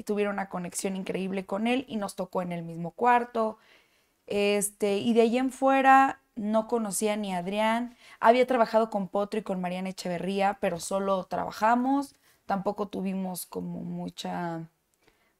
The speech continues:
mucha comunicación, o, o sea, como para salir a la fiesta o salir a cenar o a comer, tampoco. Entonces, como que no, no esperaba nada de nadie. Creo que mis expectativas siempre son bajas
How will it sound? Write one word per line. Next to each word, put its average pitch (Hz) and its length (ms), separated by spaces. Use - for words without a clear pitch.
mucha 202 260
comunicación, 190 960
o, 175 220
o - 140
sea, 190 140
como 196 200
para 190 180
salir 202 360
a 185 200
la 170 140
fiesta 190 720
o 175 140
salir 180 300
a 180 60
cenar 175 500
o 156 40
a 156 80
comer, 247 320
tampoco. 233 760
Entonces, 311 520
como 311 260
que 285 140
no, 311 320
no 285 180
esperaba 330 440
nada 262 260
de 202 100
nadie. 165 280
Creo 269 160
que 320 120
mis 262 200
expectativas 226 680
siempre 226 240
son 208 200
bajas 208 580